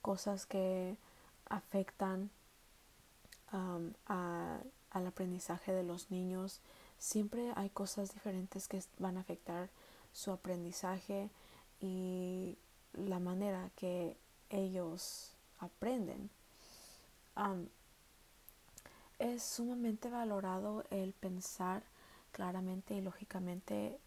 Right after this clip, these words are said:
ahora en día. Es, en las escuelas,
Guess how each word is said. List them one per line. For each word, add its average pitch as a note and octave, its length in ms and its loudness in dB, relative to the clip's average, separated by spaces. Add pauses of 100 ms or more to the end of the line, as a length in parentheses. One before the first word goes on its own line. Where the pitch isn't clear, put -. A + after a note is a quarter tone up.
(520)
ahora F#3 560 0
en F3 160 0
día. A#3 360 0 (1500)
Es, - 680 0 (720)
en G#3+ 140 6
las G#3 220 2
escuelas, A3 760 0